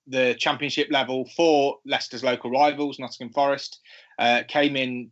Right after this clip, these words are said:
you know, it, th-, that's a big move going from Leicester to, to Forest or vice versa. So all play to, all fair play to him for,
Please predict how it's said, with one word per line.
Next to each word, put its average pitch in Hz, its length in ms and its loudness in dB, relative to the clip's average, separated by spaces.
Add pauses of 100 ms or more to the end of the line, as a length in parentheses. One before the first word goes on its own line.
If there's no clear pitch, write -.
(120)
you 135 140 -8
know, 123 200 2
it, 143 180 -12
th-, 151 260 -4
that's 151 240 0
a 131 40 -10
big 123 240 -4
move 123 380 -4
going 117 240 -4
from 117 140 -12
Leicester 117 320 -6
to, 113 280 -2
to - 120 -6
Forest 117 400 2
or 113 60 -2
vice 113 220 0
versa. 120 320 0
So 117 260 0 (340)
all 143 160 4
play 135 240 2
to, 143 260 -4
all 131 220 -2
fair 131 220 0
play 127 160 0
to 123 120 -6
him 123 320 -4
for, 127 120 -4